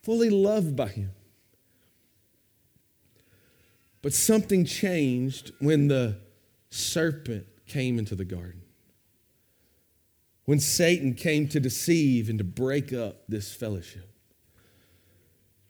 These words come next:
Remember how Satan, when he came to the garden, he, he didn't say, "Hey guys, it's me, your enemy, and, and I'm here today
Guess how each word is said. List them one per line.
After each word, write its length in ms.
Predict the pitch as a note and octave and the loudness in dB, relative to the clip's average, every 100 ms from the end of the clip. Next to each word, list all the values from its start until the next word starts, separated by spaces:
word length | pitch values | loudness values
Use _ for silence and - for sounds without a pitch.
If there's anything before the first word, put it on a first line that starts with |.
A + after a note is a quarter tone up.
| _ _ _ - | _ _ _ 2
Remember 420 | F3+ A3 C#4 D4+ | 6 8 8 6
how 320 | C4+ C#4 A#3 | 2 0 -2
Satan, 800 | - - G#3+ G#3 E3 C3+ E3+ D#3+ | -2 0 4 4 4 -2 -2 -4
when 160 | E3+ F3 | 2 2
he 80 | D#3 | 4
came 320 | G3 F#3+ G3 | 2 4 4
to 120 | F3+ | 2
the 100 | D#3 | 0
garden, 500 | D3+ D#3+ D#3 D#3 D#3+ D#3 - | 2 2 2 0 -2 -6 -4
he, 180 | A#3 - - - | -4 -4 0 6
he 100 | G#3+ | 6
didn't 280 | C4 C4+ | 6 4
say, 460 | A3+ A#3+ G#3+ E3 - - - - | 4 6 8 6 2 -14 -20 6
"Hey 220 | B3 C4+ | 8 10
guys, 420 | A3 A3 G#3+ F#3+ | 8 6 6 4
it's 220 | A3 - | 2 4
me, 100 | A3 B3 | 8 8
your 200 | A3+ A3+ - | 8 6 6
enemy, 540 | B3 G#3 F3+ F#3+ F3 - - _ _ _ _ _ _ _ _ _ _ _ _ _ - | 8 8 8 2 -2 -10 -20 _ _ _ _ _ _ _ _ _ _ _ _ _ 2
and, 140 | G3 G#3 | 4 8
and 160 | A3 | 8
I'm 160 | C4+ B3 | 8 6
here 320 | F#3+ D#4 D#4 | 8 6 6
today 600 | - B3 G#3+ F#3 F#3+ | 4 6 6 8 6